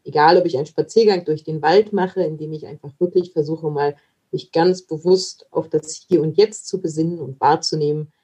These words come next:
wie die Luft heute ist oder das Wetter draußen oder wie die Bäume rauschen.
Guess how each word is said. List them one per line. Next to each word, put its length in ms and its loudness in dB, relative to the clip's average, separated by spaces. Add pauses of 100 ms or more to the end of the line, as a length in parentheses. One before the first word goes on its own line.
(140)
wie 100 -4
die 120 2
Luft 280 2
heute 240 2
ist 240 0
oder 140 0
das 200 -2
Wetter 200 2
draußen 580 -2
oder 240 -4
wie 60 -6
die 80 -4
Bäume 340 2
rauschen. 540 -8